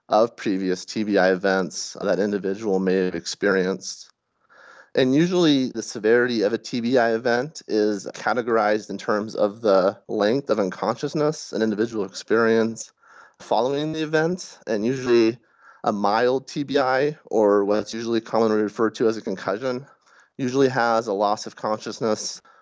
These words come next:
ranging from a few seconds to a few minutes or even thirty minutes. And then you move up to moderate T B I, which has a loss of consciousness of thirty minutes to twenty-four hours. Then the most severe kind,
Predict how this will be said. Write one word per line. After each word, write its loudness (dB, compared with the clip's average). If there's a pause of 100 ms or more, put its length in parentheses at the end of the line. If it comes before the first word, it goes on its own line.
(140)
ranging 2
from -2
a -2
few -6
seconds -2
to 2
a -12
few -6
minutes 0
or -4
even -2
thirty 2
minutes. -2 (720)
And 0
then 2
you 2
move 2
up 2
to -14
moderate 0
T -10
B -4
I, 0
which -8
has -4
a 2
loss 2
of -6
consciousness -4 (380)
of 0
thirty 2
minutes -2
to -14
twenty-four -2
hours. 0
Then -4
the -2
most -2
severe 2
kind, 0